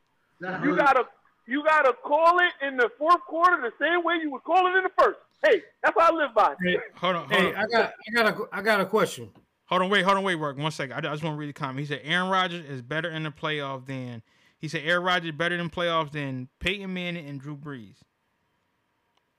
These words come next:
Speaker 4: And then he also
Speaker 2: Um,
Speaker 4: said that he, and he also said that Aaron Rodgers outplayed Tom Brady in the N F C Championship,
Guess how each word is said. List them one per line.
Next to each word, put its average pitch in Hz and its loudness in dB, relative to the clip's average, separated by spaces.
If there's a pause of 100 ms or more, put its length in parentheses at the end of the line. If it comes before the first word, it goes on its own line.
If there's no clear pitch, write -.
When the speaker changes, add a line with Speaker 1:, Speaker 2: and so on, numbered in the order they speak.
(440)
Speaker 4:
And 135 -8
then 151 -2
he 156 0
also 247 4
Speaker 2:
Um, 240 2
Speaker 4:
said 190 0
that 160 -2
he, 190 -8
and 175 0
he 190 -4
also 233 -2
said 175 -4
that 139 -8 (400)
Aaron 208 -4
Rodgers 190 -2 (100)
outplayed 190 -6
Tom 175 -6
Brady 160 -8
in 139 -10
the 139 -14
N 165 -8
F 160 -10
C 160 -14
Championship, 135 -16